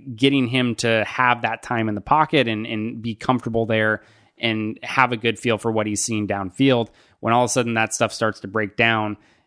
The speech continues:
yeah, he's just, this year at least, had that tendency to make some really poor decisions with the football.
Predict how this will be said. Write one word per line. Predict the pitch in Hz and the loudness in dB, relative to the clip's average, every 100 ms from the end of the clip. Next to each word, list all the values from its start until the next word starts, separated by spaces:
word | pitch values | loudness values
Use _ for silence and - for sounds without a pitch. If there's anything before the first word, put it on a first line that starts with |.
| _ | _
yeah, | 123 110 | 0 0
he's | 104 113 | 0 -4
just, | 120 110 - | 0 -2 -2
this | 117 120 - | -2 0 0
year | 113 107 | 0 0
at | 110 | -2
least, | 113 107 | -4 -4
had | - 117 107 107 - | 0 2 2 -2 -4
that | 110 107 | -4 -4
tendency | - 117 110 - 104 | -4 -2 -2 -4 -8
to | 95 - 110 104 101 | -10 -4 -2 -2 -4
make | 113 110 107 104 | -4 -2 -2 -2
some | - 104 | -4 -2
really | 110 113 107 | -2 -2 -2
poor | - 110 | -2 -2
decisions | 101 107 101 | -2 -4 -6
with | 98 | -8
the | - | -2
football. | 165 165 123 110 | -2 4 4 4